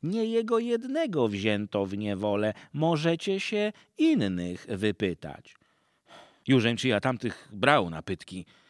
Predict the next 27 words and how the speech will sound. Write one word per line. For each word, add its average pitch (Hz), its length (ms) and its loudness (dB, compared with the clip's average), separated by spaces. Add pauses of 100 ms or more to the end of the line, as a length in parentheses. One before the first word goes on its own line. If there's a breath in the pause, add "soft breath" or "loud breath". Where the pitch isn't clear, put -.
(300 soft breath)
ale 85 220 -12
to 87 300 -10 (500 soft breath)
gemajny. 90 720 -4 (600 soft breath)
Nie 95 140 -2
wiedzą 90 340 -2
nic, 92 200 -6
a 98 220 0
on 117 280 -4
jako 92 300 -6
oficer 90 500 -8
był 147 280 0
przy 143 200 -8
dworze, 104 480 -2 (240)
odrzekł 78 540 -10
Kmicic. 80 420 -14 (460 loud breath)
„To - 260 -8
i 160 200 -8
racja”, 165 720 -2 (600)
odpowiedział 76 680 -12
Zagłoba. 69 520 -14 (1000 loud breath)
„Ja 208 220 0
też 95 520 -6
muszę 95 360 -6
się 110 200 -6
z 92 100 -8
nim 104 260 -4
rozgadać. 101 880 -2